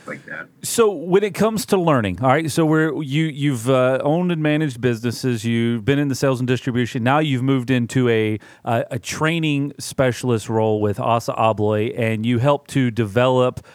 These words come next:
Speaker 2: a training center in Ontario, California.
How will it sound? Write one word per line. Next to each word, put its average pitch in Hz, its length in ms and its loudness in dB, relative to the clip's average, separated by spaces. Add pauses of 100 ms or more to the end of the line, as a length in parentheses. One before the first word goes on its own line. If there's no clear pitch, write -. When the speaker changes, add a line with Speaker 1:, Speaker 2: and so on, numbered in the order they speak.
(180)
Speaker 2:
a 117 180 -2
training 151 640 -2
center 107 520 -2 (360)
in 110 500 0
Ontario, 131 640 2
California. 101 680 -2